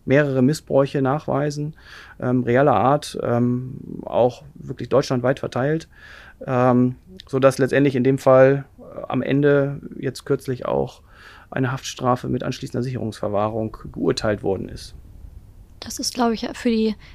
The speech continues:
Speaker 2: Ermittlungen definitiv ein Erfolg. Was sagst du denn zu der Dame, die da selbstständig tätig geworden ist, die da, äh, quasi vorgeprescht ist und sich als Kind ausgegeben hat?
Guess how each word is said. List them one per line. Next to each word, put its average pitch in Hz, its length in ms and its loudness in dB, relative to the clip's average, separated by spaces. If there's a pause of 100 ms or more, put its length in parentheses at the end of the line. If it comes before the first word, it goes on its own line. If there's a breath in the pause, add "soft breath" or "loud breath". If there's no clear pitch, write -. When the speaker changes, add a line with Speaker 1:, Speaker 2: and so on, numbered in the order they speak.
(100 soft breath)
Speaker 2:
Ermittlungen 226 560 6
definitiv 226 520 2
ein 226 160 2
Erfolg. 233 440 2 (280 loud breath)
Was - 100 -2
sagst 226 240 0
du 247 60 4
denn 233 220 10
zu - 140 2
der 214 180 4
Dame, 226 340 8
die 220 100 2
da 208 180 4
selbstständig 214 460 2
tätig - 260 0
geworden 196 320 0
ist, - 240 -2 (320 loud breath)
die 220 100 4
da, 208 260 2
äh, 220 280 2 (200)
quasi 220 360 2
vorgeprescht 233 680 4
ist 214 160 0
und 214 120 2
sich 214 140 -4
als 220 120 -2
Kind 254 200 4
ausgegeben 214 460 0
hat? 214 160 -2